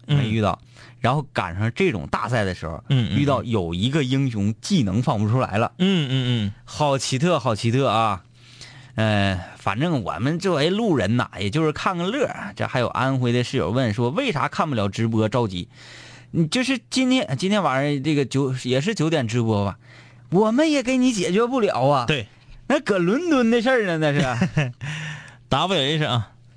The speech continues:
Speaker 1: 终于听到了两位哥的节目，哗，嗷哗一声。刚进入大学生活，感觉大学的生活简直就是个坑，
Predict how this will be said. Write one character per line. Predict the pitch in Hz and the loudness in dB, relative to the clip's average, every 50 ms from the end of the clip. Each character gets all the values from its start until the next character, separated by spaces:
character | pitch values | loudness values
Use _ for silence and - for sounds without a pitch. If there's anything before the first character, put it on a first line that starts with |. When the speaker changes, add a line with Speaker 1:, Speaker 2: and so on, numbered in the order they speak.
| - - | -4 -2
Speaker 1:
终 | 156 165 170 | 0 2 2
于 | 170 156 | 0 0
听 | - 165 160 | -2 -2 0
到 | 160 160 151 | 0 0 2
了 | 139 127 | 2 2
两 | 113 107 127 | 0 2 2
位 | 143 | 2
哥 | 135 139 143 | 2 2 2
的 | 143 135 | 0 0
节 | 117 117 117 | -2 -2 -2
目， | 143 - - - | -2 -4 -4 -2
哗， | 127 131 139 | 0 0 0
嗷 | - - 107 131 170 170 | 2 2 2 2 4 4
哗 | 135 165 175 170 | 4 2 2 2
一 | 160 | 2
声。 | 139 147 143 139 151 202 - - - - - - - - | 0 2 0 -2 -4 -6 -12 -18 -20 -20 -20 -20 -8 -2
刚 | - 143 151 156 | -2 0 0 0
进 | 151 160 | 0 0
入 | 156 151 | -2 -2
大 | 151 170 156 143 | -2 -2 -2 0
学 | 135 139 | 0 0
生 | 131 - 139 131 120 | 0 0 0 0 2
活， | 107 104 95 - | 0 0 -2 0
感 | - 110 110 | 0 2 2
觉 | 117 127 | 2 2
大 | 139 - 180 165 139 | 2 0 0 -2 0
学 | 120 139 143 | 0 0 0
的 | 147 | 0
生 | - - 151 139 | 0 0 0 0
活 | 120 123 131 | 2 2 0
简 | - - 104 98 104 | 0 -2 -2 0 0
直 | 120 | 2
就 | 139 170 156 | 2 2 2
是 | 127 147 | 2 0
个 | 139 131 | 0 -2
坑， | - - 156 151 147 | 0 0 0 -2 -2